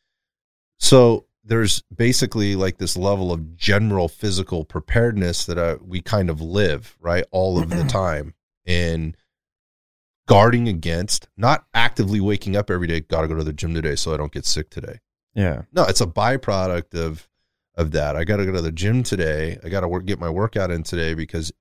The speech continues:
Speaker 1: A, I know it makes me a healthier, happier person." Right?
Speaker 2: Yeah.
Speaker 1: And I'm just trying to have a good quality of
Speaker 2: Yeah, I
Speaker 1: life
Speaker 2: mean,
Speaker 1: here.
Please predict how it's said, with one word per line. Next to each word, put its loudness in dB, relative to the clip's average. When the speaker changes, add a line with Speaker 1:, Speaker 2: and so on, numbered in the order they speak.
Speaker 1:
A, 4
I 4
know 4
it -6
makes -2
me -2
a 0
healthier, -2
happier -2
person." -2
Right? 4
Speaker 2:
Yeah. 0
Speaker 1:
And 2
I'm 4
just 2
trying 4
to 4
have 2
a -4
good 0
quality 2
of 0
Speaker 2:
Yeah, 4
I 2
Speaker 1:
life 2
Speaker 2:
mean, 0
Speaker 1:
here. -8